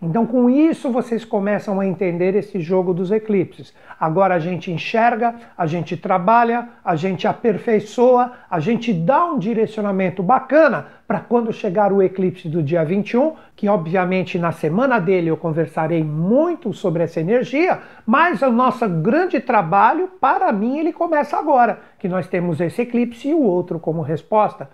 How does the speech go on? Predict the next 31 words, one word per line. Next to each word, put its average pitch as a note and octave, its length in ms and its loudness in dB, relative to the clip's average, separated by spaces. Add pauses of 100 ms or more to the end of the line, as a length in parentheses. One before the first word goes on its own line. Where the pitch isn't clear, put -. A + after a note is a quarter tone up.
(180)
porque E3+ 240 -6
esse A3+ 260 -2
veio F#3+ 240 0
anteriormente. D#3 960 -4 (320)
Então G3+ 280 2
nós D#4 200 2
devemos A#3+ 480 2
entender G3 640 0 (320)
que A#3 140 -2
trabalhar A#3 800 2
os F3 220 0
arquétipos B3 760 0
astrológicos F#3+ 880 0
do D#4 300 4
posicionamento G#3+ 880 -2
da F3+ 160 0
Lua E3+ 340 0
no D#3+ 160 -4
dia G3+ 380 0
cinco, B3 560 -6 (180)
eu C#4 140 0
peço E4+ 380 0
a B3 60 2
todos B3 380 -2
que B3+ 160 -2
não D#4 460 2
se - 160 -4
preocupem A3+ 640 0
com G3 240 0
horários, F#3+ 720 2
"Ah, A#3+ 240 -2